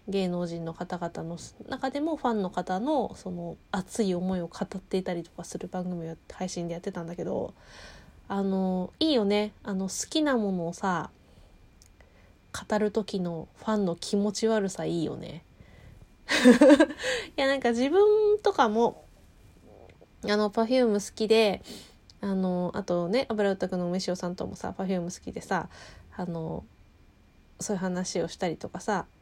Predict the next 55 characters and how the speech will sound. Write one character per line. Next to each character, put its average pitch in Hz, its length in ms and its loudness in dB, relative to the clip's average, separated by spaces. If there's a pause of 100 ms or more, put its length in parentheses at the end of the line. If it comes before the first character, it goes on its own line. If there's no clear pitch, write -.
(120)
あ - 80 -10
と、 165 380 -8 (100)
気 - 140 -8
ま 185 120 -2
ま 180 80 -2
な 170 140 -2
美 175 140 -4
貌 170 200 -2
録 - 460 -10
の 151 140 -6
イ 175 60 -8
ク - 120 -14
さ 170 120 -6
ん 156 60 -8
と - 120 -14
さ、 196 240 0 (320)
三 180 240 -4
人 165 140 -4
で、 160 200 -2
ま 202 60 -2
あ、 196 40 -4
最 190 200 0
近 202 120 0
全 190 140 2
然 180 140 0
更 190 160 0
新 180 180 -2
で 190 100 4
き - 80 -6
て 175 100 -4
な 185 80 2
い 165 40 0
ん 175 60 -4
で 170 80 -4
す - 100 -12
け 190 60 -6
ど、 185 180 -2 (340)
あ 190 60 -8
の、 170 100 -2
番 165 200 -2
組 170 200 0
持 180 120 0
っ - 20 -6
て 170 140 -2
た 160 100 -4
り 156 80 -6
と - 100 -10
か - 100 -10
す - 120 -6
る 208 100 0
ん 202 60 0
で 196 80 -2
す - 80 -10
け - 80 -6
ど、 180 300 0